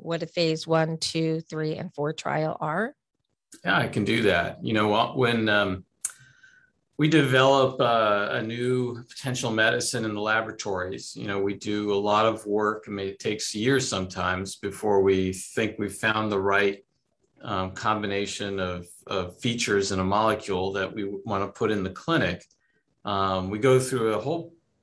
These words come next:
Speaker 2: bunch of work before it goes into the clinic, uh, called, um, the sort of, uh, preclinical p-,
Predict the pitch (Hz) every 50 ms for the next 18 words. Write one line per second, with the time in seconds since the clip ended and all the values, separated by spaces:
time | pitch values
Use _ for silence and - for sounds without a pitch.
0 | _ _ _ _ - - _ - 127 135 131 - 139 117 107 113 123 123 123 -
1 | - 98 - - - 165 220 240 - 87 - - 90 90 90 90 98 92 92 90
2 | 87 - - - - - 98 87 90 95 120 123 - _ _ - 117 101 92 90
3 | - - 107 95 95 95 98 101 - - - - - 104 104 - - 104 98 98
4 | 98 - - - 90 - 92 - _ _ - 107 - 104 - - - 107 98 95
5 | 92 90 87 98 92 90 90 90 87 87 - _ _ _ _ _ _ - - 139
6 | 123 - - - 139 131 131 131 123 110 92 - - - -